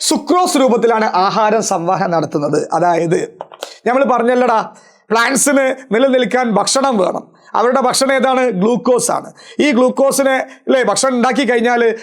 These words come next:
നമുക്ക് കിട്ടുന്ന ഗ്ലൂക്കോസ്, ഈ ഗ്ലൂക്കോസിനെ പെട്ടെന്ന് സുക്രോസ് ആക്കി മാറ്റും പ്ലാന്റ്. എന്നിട്ട് സുക്രോസ് രൂപത്തിലാണ്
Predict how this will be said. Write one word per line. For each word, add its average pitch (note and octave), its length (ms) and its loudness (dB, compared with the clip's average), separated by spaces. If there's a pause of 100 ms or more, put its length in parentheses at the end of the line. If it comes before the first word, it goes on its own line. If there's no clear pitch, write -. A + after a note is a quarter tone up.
(120)
നമുക്ക് G#3+ 240 2
കിട്ടുന്ന A3+ 240 0
ഗ്ലൂക്കോസ്, G#3 480 0
ഈ A#3+ 120 2
ഗ്ലൂക്കോസിനെ A#3 560 0
പെട്ടെന്ന് A3+ 420 0
സുക്രോസ് A#3 560 0
ആക്കി F3+ 180 -4
മാറ്റും D#3 340 -2
പ്ലാന്റ്. D3+ 520 -6 (520)
എന്നിട്ട് C4+ 420 0 (140)
സുക്രോസ് E4 760 0
രൂപത്തിലാണ് A#3+ 800 0